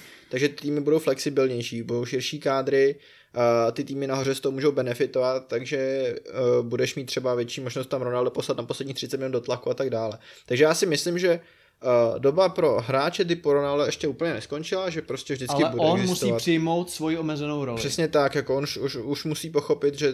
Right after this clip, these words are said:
Speaker 1: že v, v týmu, který chce hrát Champions League, už on není klíčový hráč do každé situace, ale vyloženě jakoby situační hráč do určitých momentů. A pokud tohle neudělá, tak bude poprvé v kariéře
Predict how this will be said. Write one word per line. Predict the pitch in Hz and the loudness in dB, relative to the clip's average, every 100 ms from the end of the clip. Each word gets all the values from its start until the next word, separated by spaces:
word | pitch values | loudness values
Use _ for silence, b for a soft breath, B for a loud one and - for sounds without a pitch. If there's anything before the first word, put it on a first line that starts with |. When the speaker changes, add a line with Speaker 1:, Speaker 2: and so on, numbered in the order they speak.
| - | -2
Speaker 1:
že | 131 135 131 131 127 - _ _ _ _ _ _ 139 | -2 2 2 2 0 -4 _ _ _ _ _ _ -10
v, | - 135 131 | 0 2 2
v | 131 | -2
týmu, | 139 135 135 | -8 -6 -4
který | 135 135 | 0 0
chce | 139 139 | 0 -2
hrát | 131 - | -2 -4
Champions | 127 127 123 135 | -6 -6 -8 -8
League, | 131 135 | -8 -8
už | - - | -10 -6
on | 127 127 | -6 -4
není | 127 131 127 120 | -4 -4 -4 -6
klíčový | 131 120 - 127 | -8 -6 -2 0
hráč | 127 127 127 | 0 -2 -2
do | |
každé | 123 127 131 | -4 -6 -6
situace, | - 117 117 120 | -6 -4 -2 -4
ale | 120 | -4
vyloženě | 117 120 127 123 | 0 0 -2 -6
jakoby | 113 120 120 117 B B | -8 -2 -4 -4 B B
situační | - 139 139 131 139 131 | -8 0 6 6 4 -2
hráč | 120 120 | -2 0
do | 127 | -4
určitých | 120 127 127 | -2 -4 -4
momentů. | 117 117 113 113 110 | -4 -4 -6 -4 -2
A | |
pokud | 107 117 123 | -2 -4 -2
tohle | 127 135 | -2 0
neudělá, | 139 117 120 123 135 135 B B B | -2 -2 -2 0 -2 -4 B B B
tak | 127 123 | -2 0
bude | 131 139 | 4 4
poprvé | 135 131 139 | 2 0 -2
v | 147 | 0
kariéře | 131 131 | 2 2